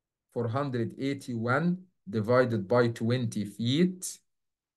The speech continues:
That means I need twenty-four spacing. So let's start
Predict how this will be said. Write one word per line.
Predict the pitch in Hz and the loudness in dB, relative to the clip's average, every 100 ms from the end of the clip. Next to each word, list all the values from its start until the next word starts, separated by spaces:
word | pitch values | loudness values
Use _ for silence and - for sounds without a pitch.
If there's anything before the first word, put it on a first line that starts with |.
| _ _ _ _ _ _ | _ _ _ _ _ _
That | - 123 135 | 0 2 2
means | 139 120 | -2 0
I | - 113 113 | 2 4 6
need | 113 127 143 120 - | 6 4 2 0 -8
twenty-four | - 127 131 117 127 127 131 131 127 | -4 -2 0 0 4 8 10 10 6
spacing. | 117 - 131 113 104 87 76 - _ _ _ _ _ _ | 2 0 4 4 2 -4 -4 -10 _ _ _ _ _ _
So | - 101 | -4 2
let's | 107 117 117 | 4 4 0
start | 113 - 120 104 92 - | 0 4 6 6 4 -4